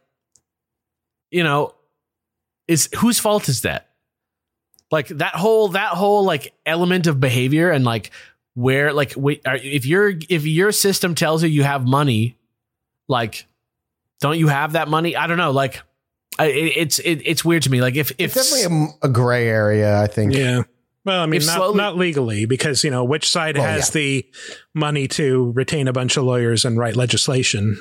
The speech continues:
Speaker 2: Yeah.
Speaker 3: <laughs> Um, but
Speaker 1: Right.
Speaker 3: but I mean,
Speaker 1: For
Speaker 3: like, yeah,
Speaker 1: sure.
Speaker 3: if you dropped a hundred and twenty-five thousand dollars and someone else picked it up, like, they,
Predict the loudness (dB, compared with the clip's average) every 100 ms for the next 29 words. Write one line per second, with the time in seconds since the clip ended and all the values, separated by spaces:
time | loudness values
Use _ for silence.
0 | -4 -2 -2 -4 -4 -4 -4 -4 -4 -4
1 | -4 -2 0 -2 -6 -14 -18 -20 _ _
2 | _ -4 0 0 0 0 2 2 0 0
3 | 0 2 0 -2 -2 0 0 0 0 0
4 | 0 0 -2 0 -2 0 0 0 0 0
5 | 0 0 0 0 0 0 -2 -2 -4 -2
6 | -2 -4 -2 -4 -4 -6 -4 -4